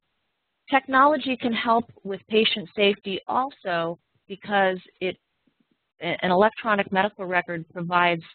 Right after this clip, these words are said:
records of what went on with each patient, and data can be analyzed so that people, um, so that administrators can see where errors are occurring and identify system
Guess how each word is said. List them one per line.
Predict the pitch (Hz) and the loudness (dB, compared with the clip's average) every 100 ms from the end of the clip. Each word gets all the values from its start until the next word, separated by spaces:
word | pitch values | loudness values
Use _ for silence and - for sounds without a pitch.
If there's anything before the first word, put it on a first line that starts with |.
| _ _ _ _ _ _ _ - | _ _ _ _ _ _ _ -8
records | 175 240 - 170 151 151 - 156 | 0 0 0 -6 -6 -8 -12 -8
of | 160 | -4
what | 170 202 202 | 0 0 0
went | 196 185 | 0 4
on | 175 180 175 | 4 4 0
with | 170 165 | -10 -10
each | 175 - - | -10 -12 -2
patient, | 208 208 160 151 | 2 4 2 -2
and | 165 160 | -8 -2
data | 165 175 196 | 0 2 -2
can | 180 170 | -8 -6
be | 165 160 _ _ _ | -6 -6 _ _ _
analyzed | 175 202 202 160 147 143 151 - - _ _ _ _ _ _ _ - | -2 0 2 4 4 2 -4 -14 -20 _ _ _ _ _ _ _ -6
so | 170 165 | -4 0
that | 165 160 - _ | 2 0 -2 _
people, | 202 185 180 180 - - _ _ _ _ _ _ | -8 -4 -4 -4 -6 -20 _ _ _ _ _ _
um, | 165 156 151 139 | -4 -2 -4 -8
so | 170 | -10
that | 156 - _ _ _ _ _ _ _ _ | -10 -12 _ _ _ _ _ _ _ _
administrators | 165 175 202 208 - 175 165 - | -4 0 0 0 0 2 2 -2
can | 175 165 - | -8 -10 -4
see | 160 156 - | -4 -2 -6
where | 160 175 180 - | -2 4 6 6
errors | 170 180 180 170 | 4 2 0 -2
are | 160 156 | -6 -8
occurring | - 165 156 156 160 | -10 -10 -6 -6 -6
and | 160 | -2
identify | 156 160 165 170 - 160 151 151 - - | 0 2 0 0 0 0 0 -4 -16 -12
system | 285 - 185 151 | -12 -8 -8 -8